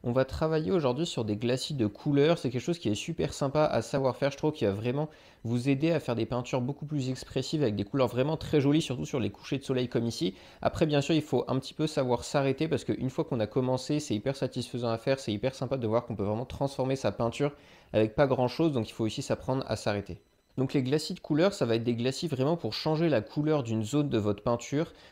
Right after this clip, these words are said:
comme son nom l'indique. Et du coup, on va essayer aussi de jouer uniquement avec les couleurs et de pas trop changer les contrastes. Forcément, quand vous allez faire un glacis à peu près rouge, euh, comme il y a là-haut,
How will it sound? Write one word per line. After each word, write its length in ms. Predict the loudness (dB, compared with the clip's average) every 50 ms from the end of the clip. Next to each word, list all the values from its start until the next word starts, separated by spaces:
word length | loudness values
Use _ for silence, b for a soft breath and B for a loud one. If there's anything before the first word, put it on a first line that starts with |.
| B B
comme 160 | 2 2 2
son 160 | 2 0 0
nom 100 | 0 2
l'indique. 460 | 0 0 0 0 0 0 0 -2 -4 -2
Et 100 | -2 0
du 140 | 0 0
coup, 260 | 0 0 2 0 2 2
on 80 | 0 2
va 100 | 4 2
essayer 300 | 2 2 0 2 2 2
aussi 260 | 2 0 -4 -6 -4
de 160 | -2 -2 -2
jouer 300 | 0 0 2 0 0 0 0
uniquement 360 | 0 0 0 0 0 0 2
avec 220 | 2 2 0 0
les 120 | 0 -2 -2
couleurs 400 | -2 -2 0 2 2 2 2 0 0
et 60 | -2
de 120 | 0 0
pas 180 | 0 2 0 0
trop 180 | 0 0 -2
changer 280 | -2 0 0 -2 0 0
les 100 | -2 -2
contrastes. 520 | -2 -2 -4 -2 0 2 2 2 2 -2 B B B B B B
Forcément, 420 | 2 2 2 2 4 4 4 6
quand 140 | 6 4 4
vous 80 | 4 4
allez 160 | 2 2 2
faire 180 | 0 0 0 0
un 80 | 0
glacis 440 | 2 2 2 2 2 2 0 0 2
à 100 | 2 0
peu 140 | 0 0 -2
près 260 | -4 -4 -2 0 0
rouge, 420 | 0 0 0 0 0 0 0 -2 0 0
euh, 100 | 0 0
comme 200 | 2 0 0 0
il 60 | 0
y 40 | 0
a 60 | 2
là-haut, 260 | 2 4 2 2 0